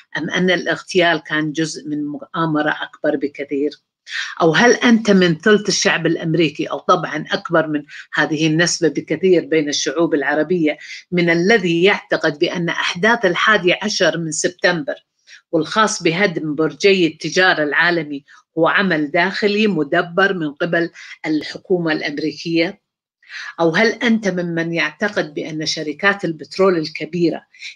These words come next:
هي التي تمنع تسويق مشاريع الطاقة المجانية اللي تكلمنا عنها في الحلقات الماضية؟"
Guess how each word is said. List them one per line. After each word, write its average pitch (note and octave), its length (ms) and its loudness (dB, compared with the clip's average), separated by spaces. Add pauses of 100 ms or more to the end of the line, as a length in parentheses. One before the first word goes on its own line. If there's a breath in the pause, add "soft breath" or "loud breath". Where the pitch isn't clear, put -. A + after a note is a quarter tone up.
هي F#3+ 180 6
التي D#3+ 580 -2
تمنع F3+ 460 0 (360)
تسويق E3+ 600 0
مشاريع D3+ 600 2
الطاقة - 460 -2
المجانية D3+ 840 -4 (320 loud breath)
اللي C#3 120 -16
تكلمنا D#3 600 -2
عنها E3+ 440 -6 (140)
في D3+ 60 -8
الحلقات D#3+ 560 -2
الماضية؟" F3+ 580 0